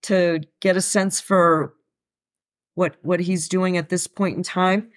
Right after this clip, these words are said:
The other interesting expose that, um, is a four-part kind of series on N H L dot com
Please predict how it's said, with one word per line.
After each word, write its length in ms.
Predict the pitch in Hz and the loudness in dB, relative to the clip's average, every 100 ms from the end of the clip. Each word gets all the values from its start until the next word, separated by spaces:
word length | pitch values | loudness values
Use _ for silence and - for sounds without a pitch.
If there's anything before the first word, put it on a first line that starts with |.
| - - _ | -20 -20 _
The 160 | 202 208 | 2 4
other 200 | 220 254 | 4 0
interesting 580 | 240 214 240 - 214 202 | -2 -6 -6 -2 -2 0
expose 540 | 202 - - 196 185 190 180 196 226 226 _ _ _ _ _ _ - | -2 -4 -2 0 0 2 2 2 0 -4 _ _ _ _ _ _ -8
that, 460 | 165 180 170 151 - | 0 4 4 2 -4
um, 400 | 165 170 165 127 - - | 0 0 0 -2 -8 -2
is 320 | 180 170 156 151 | 2 2 -2 -6
a 40 | |
four-part 840 | - 185 185 185 - 180 156 _ - | -4 -2 -2 -2 0 2 0 _ -20
kind 300 | - 170 165 | -8 -4 -2
of 260 | 160 - _ _ _ _ _ | -4 -8 _ _ _ _ _
series 580 | - - 202 190 185 170 | -10 0 2 4 4 2
on 200 | - 180 156 | 2 2 4
N 140 | 180 | 2
H 200 | 185 - | 2 2
L 280 | 170 165 147 _ | 2 2 -2 _
dot 260 | - 175 175 | 0 2 0
com 480 | - 190 180 175 | 2 4 4 4